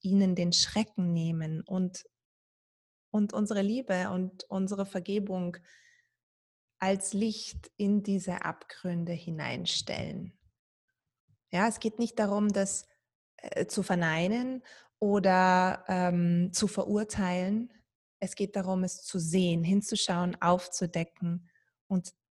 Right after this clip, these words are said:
und dann wirklich in, ja, unsere Vergebung, unsere Menschlichkeit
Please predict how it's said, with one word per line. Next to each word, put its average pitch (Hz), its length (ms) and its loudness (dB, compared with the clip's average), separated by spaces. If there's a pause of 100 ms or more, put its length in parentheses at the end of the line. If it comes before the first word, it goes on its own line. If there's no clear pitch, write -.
und 175 380 0
dann 175 220 2
wirklich 196 400 -4 (680)
in, 202 400 4 (1120)
ja, 208 300 2
unsere 208 260 0
Vergebung, 208 500 0
unsere 196 280 2
Menschlichkeit 185 840 -2